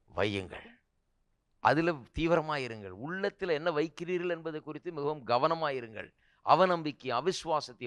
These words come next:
பயத்தையும் உள்ளத்திலிருந்து வெளியேற்றுங்கள். தேவனுடைய வார்த்தையினால் உள்ளத்தை நிரப்புங்க. பயத்தை எப்படிங்க வெளியேற்றுறதுன்றாங்க?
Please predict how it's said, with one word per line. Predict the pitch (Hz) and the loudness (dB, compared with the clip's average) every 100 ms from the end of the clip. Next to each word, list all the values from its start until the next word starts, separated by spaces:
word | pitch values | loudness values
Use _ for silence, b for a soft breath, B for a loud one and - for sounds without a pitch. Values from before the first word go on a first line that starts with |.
| 101 | 2
பயத்தையும் | 120 165 185 170 147 | 6 8 6 -2 -8
உள்ளத்திலிருந்து | 147 160 156 151 127 127 | -4 -4 -4 -10 -2 2
வெளியேற்றுங்கள். | 170 185 165 147 143 160 143 b b - | 2 2 -2 -4 -2 -2 -2 b b -2
தேவனுடைய | 160 185 170 135 | 0 2 0 2
வார்த்தையினால் | 139 180 - 175 160 | 6 6 4 0 0
உள்ளத்தை | 143 151 156 127 | 0 -2 -2 0
நிரப்புங்க. | 123 160 - 123 | 2 2 0 -2
பயத்தை | 107 170 208 202 | 6 8 8 4
எப்படிங்க | 170 202 185 | 0 0 4
வெளியேற்றுறதுன்றாங்க? | 175 196 170 170 170 147 131 110 | 6 6 4 0 0 0 -2 -2